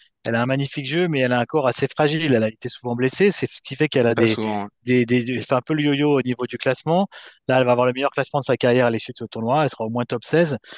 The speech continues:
Speaker 1: Mais, euh, elle est redescendue pratiquement à la deux centième place mondiale. Elle a per-, elle a, elle a raté six mois après l'U S Open deux mille vingt et un.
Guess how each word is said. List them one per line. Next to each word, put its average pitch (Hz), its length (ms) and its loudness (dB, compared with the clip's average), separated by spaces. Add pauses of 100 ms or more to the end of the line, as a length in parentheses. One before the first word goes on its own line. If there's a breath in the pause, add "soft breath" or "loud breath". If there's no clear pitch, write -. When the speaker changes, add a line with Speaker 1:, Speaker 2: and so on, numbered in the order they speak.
(520 loud breath)
Speaker 1:
Mais, 170 280 4
euh, 139 260 4
elle 127 80 -12
est 139 100 -4
redescendue 147 440 -2
pratiquement - 340 -4
à 143 40 2
la 127 40 -2
deux 143 100 -2
centième 139 360 -2
place 127 240 0
mondiale. 139 380 2
Elle 117 220 4
a 117 140 -12
per-, 123 240 2
elle 117 80 2
a, 117 60 4
elle 120 80 0
a 117 160 -4
raté 127 260 -2
six - 200 -4
mois 147 160 0
après 135 180 -2
l'U 127 100 -2
S 120 120 -6
Open 123 220 -4
deux 117 80 -2
mille 113 140 -4
vingt 110 220 -4
et 143 80 4
un. 170 220 2